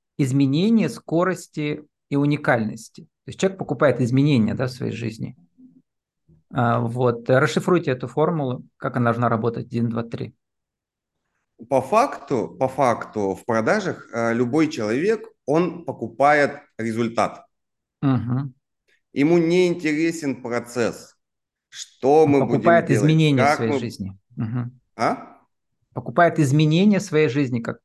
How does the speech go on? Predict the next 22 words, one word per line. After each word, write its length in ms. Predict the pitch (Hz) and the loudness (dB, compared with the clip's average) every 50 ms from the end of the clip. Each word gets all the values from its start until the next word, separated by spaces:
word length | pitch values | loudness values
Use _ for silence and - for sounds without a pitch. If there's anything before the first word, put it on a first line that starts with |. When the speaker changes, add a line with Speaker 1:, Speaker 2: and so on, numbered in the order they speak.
| _ _ - | _ _ -4
Speaker 2:
Да, 360 | - - 156 147 120 92 76 - | 0 2 2 2 2 0 -4 -6
Speaker 1:
пишется. 100 | 95 135 | -8 -8
Speaker 2:
изменения. 580 | 135 139 160 170 175 185 185 175 151 131 120 | -6 -4 -4 -4 -2 0 0 0 0 0 0
Ему, 240 | 113 123 151 185 190 - | 0 0 0 -2 -2 -2
ему 260 | 117 135 143 165 185 | -4 -4 -2 -2 -4
нужен 380 | 180 175 180 170 151 151 143 | -4 -4 -4 -6 -6 -6 -4
результат. 640 | 135 135 131 123 143 139 - - 127 104 80 - - - - - _ _ | -4 -4 -6 -6 -8 -10 -6 -4 -4 -4 -4 -6 -12 -20 -20 -20 _ _
И 80 | - 147 | -8 -6
если 500 | 143 147 175 180 170 175 175 135 120 113 | -2 2 4 4 4 2 0 0 0 0
это, 720 | - - - 143 143 147 143 127 120 107 98 80 - - - | 0 0 0 0 0 0 0 0 2 2 2 0 -4 -8 -10
а, 560 | 104 104 101 98 101 98 95 92 82 - - _ _ | -8 -6 -4 -2 -2 -2 -2 -4 -6 -8 -14 _ _
экологически 800 | - 120 - 151 147 156 151 143 151 147 - 127 - - - 117 | -6 0 2 4 4 4 4 2 -2 -8 -8 -10 -12 -10 -6 -2
нормально, 640 | 117 123 135 127 113 110 110 110 107 104 95 90 90 | 0 2 2 2 2 2 2 2 2 2 0 -2 -2
не 400 | 90 101 113 127 139 147 143 139 | -2 -2 0 0 0 2 0 0
противоречит 840 | - - 120 117 - 120 117 120 123 135 135 135 127 123 113 92 - _ _ _ _ _ _ _ - | -2 -2 -6 -6 -4 -4 -2 -2 0 0 -2 -4 -4 -8 -10 -12 -12 _ _ _ _ _ _ _ -14
закону 460 | 104 107 123 120 123 139 147 135 117 113 | -6 -4 -4 -2 0 2 2 2 2 2
Российской 420 | 113 107 - 135 123 - 120 101 | 0 -2 -2 -6 -6 -6 -8 -10
Федерации, 760 | - - 98 110 110 123 165 202 202 - - 123 92 - - _ _ _ - | -8 -6 -2 0 2 4 4 2 0 -2 -6 -8 -8 -8 -12 _ _ _ 0
то, 420 | 131 135 135 110 92 - - - - _ _ _ - | 2 2 4 2 2 -2 -6 -18 -20 _ _ _ -10
а, 760 | - 101 101 101 98 98 98 98 95 95 92 90 87 - - _ | -6 -4 -2 -2 -2 -2 -2 -2 -2 -4 -4 -6 -8 -12 -12 _
он 180 | - 131 160 165 | -4 -4 -4 -4
согласен. 640 | - 151 123 110 110 104 95 - - - - - | -4 -6 -4 -4 -2 -4 -4 -4 -8 -16 -20 -20